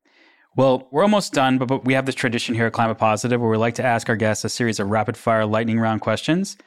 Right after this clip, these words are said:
We call this the hot seat. The best feedback I ever rejected is?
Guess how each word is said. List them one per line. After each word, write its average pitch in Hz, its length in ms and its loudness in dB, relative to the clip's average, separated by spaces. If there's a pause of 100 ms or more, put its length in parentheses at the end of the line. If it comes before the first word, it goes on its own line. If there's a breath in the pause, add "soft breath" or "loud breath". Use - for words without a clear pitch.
(300 soft breath)
We 117 140 -2
call 110 280 0
this 101 260 -4
the 107 120 -2
hot 143 200 0
seat. - 260 -14 (920 loud breath)
The 127 120 -4
best 180 280 0
feedback 156 440 0
I 127 80 0
ever 139 280 2
rejected 117 640 -2
is? 107 520 -4